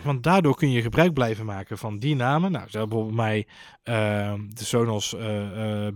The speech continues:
Beam heet bij mij, eh, en de ene heet het, eh, Beam, eh, eh, bij, bij Siri.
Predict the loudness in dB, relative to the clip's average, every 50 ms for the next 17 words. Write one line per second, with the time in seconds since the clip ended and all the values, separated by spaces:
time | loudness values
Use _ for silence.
0 | -4 0 2 2 4 4 2 2 0 0 -2 -2 -4 -4 -4 -4 -4 -6 -8 -10
1 | -14 -14 -14 -12 -12 -10 -10 -8 -6 -4 -2 -2 -2 -4 -6 -8 -12 -20 -20 -18
2 | _ -4 -4 -2 -2 -6 -8 -10 -10 -10 -8 -8 -10 -10 -12 -14 -12 -12 -10 -4
3 | -2 0 2 4 4 4 2 2 -4 -16 -20 -20 _ _ _ -2 0 0 2 2
4 | 0 0 -2 -4 -4 -4 -4 -4 -2 0 0 0 0 0 -2 -2 -2 -2 -2 -2
5 | -2 -2 0 0 2 2 2 0 -2